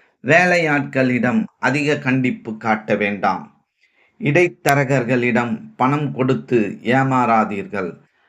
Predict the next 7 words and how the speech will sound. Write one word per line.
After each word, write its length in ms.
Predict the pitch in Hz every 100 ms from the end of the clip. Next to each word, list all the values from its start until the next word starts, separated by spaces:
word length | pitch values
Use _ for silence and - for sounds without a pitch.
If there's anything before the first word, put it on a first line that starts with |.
| _ _
அரசு 460 | 131 151 156 160
சம்பந்தப்பட்ட 920 | 143 139 143 135 123 - 113 110 117
டெண்டர்கள், 760 | 110 117 123 127 117 117 117 131 _ _ _ -
கான்ட்ராக்ட் 600 | 127 147 139 135 - -
விஷயத்தில் 840 | 107 110 131 117 107 120 110 92 - _ _ -
கவனமாக 680 | 110 131 151 151 139 131 120
செயல்படுங்கள். 1040 | 120 117 113 113 101 101 98 92 80 82